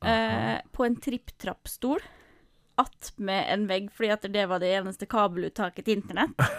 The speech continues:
Speaker 1: <laughs>
Speaker 2: Forutenom i gangen, så da ble det på stua med en sånn lang ledning som var fra gangen og inn et eller annet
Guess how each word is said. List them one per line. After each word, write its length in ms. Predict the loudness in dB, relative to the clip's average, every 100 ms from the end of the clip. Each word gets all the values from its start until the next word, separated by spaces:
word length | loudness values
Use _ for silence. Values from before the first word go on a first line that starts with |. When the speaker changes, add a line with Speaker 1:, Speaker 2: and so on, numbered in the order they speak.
| -4 2 0 2
Speaker 1:
<laughs> 600 | -2 -2 -14 -16 -20 -4
Speaker 2:
Forutenom 720 | 4 6 4 0 -4 -4 -4 -4
i 80 | -6
gangen, 640 | 4 4 4 0 0 0 -2
så 160 | -8 0
da 140 | 2 4
ble 220 | 4 4
det 80 | 0
på 80 | -4
stua 320 | 0 2 2
med 140 | 2
en 60 | 0
sånn 80 | 0
lang 220 | -2 -2
ledning 320 | -2 0 -2 -6
som 120 | -4
var 80 | -6
fra 140 | -4 -4
gangen 480 | -2 -4 -4 -6 -6
og 240 | -4 -4 -6 -14
inn 400 | -10 -6 -4 -6 -8 -16 -20
et 100 | -12
eller 120 | -8 -4
annet 240 | -4